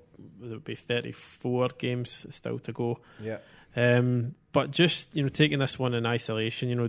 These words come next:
Speaker 1: Celtic have lost on their last two visits to, to Ibrox. I know the, the one at the end of last season, the, you know, the league title was already in the bag, but
Speaker 2: Yeah.
Speaker 1: what,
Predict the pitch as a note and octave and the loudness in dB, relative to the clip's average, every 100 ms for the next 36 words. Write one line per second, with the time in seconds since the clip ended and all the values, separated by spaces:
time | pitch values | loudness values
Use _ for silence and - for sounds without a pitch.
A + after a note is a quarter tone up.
0 | A2+ - B2+ B2 - A#2 A#2 A#2 - - | -4 0 0 2 -2 -2 -2 -2 -4 -12
1 | - - A#2+ A2 A2 A2 - - - _ | -14 -12 -8 -6 -6 -8 -10 -14 -16 _
2 | - B2+ A#2+ A#2 A#2 A#2 - - - - | -10 -2 0 0 0 -2 -6 -14 -10 -2
3 | A#2+ A#2 - A#2+ A2+ A#2+ - A#2+ A#2+ A2 | -2 -2 -4 -4 -2 -2 -2 -2 0 0
4 | - _ _ - - C3+ A#2 G#2+ A2 A2 | -2 _ _ -20 -20 -10 -8 -6 -8 -8
5 | A2+ A2 G#2+ G#2 - A#2 A2+ A2+ G#2 G#2+ | -8 -8 -8 -10 -10 -10 -8 -6 -6 -8
6 | - A#2+ A2+ A2+ A2+ A2+ - A2+ A2+ A2+ | -12 -10 -6 -6 -6 -8 -4 -4 -2 -4
7 | A2 A2 A2 A2 A2+ A#2 A#2+ B2 C#3+ | -4 -4 -6 -4 -4 -2 0 2 2